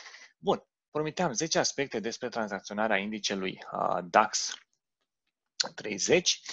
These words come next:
În primul și în primul rând, uh, este important să vă stabiliți perioada din zi și time frame-ul preferate. Da?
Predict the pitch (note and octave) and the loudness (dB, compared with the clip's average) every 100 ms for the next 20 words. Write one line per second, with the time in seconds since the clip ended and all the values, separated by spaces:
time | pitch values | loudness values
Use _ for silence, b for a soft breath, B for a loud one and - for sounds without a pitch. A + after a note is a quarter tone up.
0 | B B B B A2 E3 F#3 E3 C3+ A2+ | B B B B -4 0 2 2 2 -2
1 | D#3+ D#3+ G#2+ G2+ A#2 - A#2 A2+ - A#2+ | -4 -2 -2 -2 -4 -4 -4 -2 -4 -8
2 | D3 C#3 - A2+ D3 D3+ C#3+ C3 A#2 B2+ | -8 -8 -6 -4 -2 -2 -2 -4 -2 0
3 | A2+ B2+ C#3 - A#2 A2+ C#3 C3 A2 G#2+ | 0 0 -4 0 0 4 4 4 2 -2
4 | G#2 G#2 C3 - - - C#3 C3 - G#2 | -8 -6 -2 -4 -4 -2 0 0 -8 -8
5 | G2+ G#2 A2+ _ _ _ - A2 - A2 | -6 -8 -10 _ _ _ -8 -8 -2 2
6 | A2 - _ _ b _ A#2+ A#2 | 2 0 _ _ b _ 2 2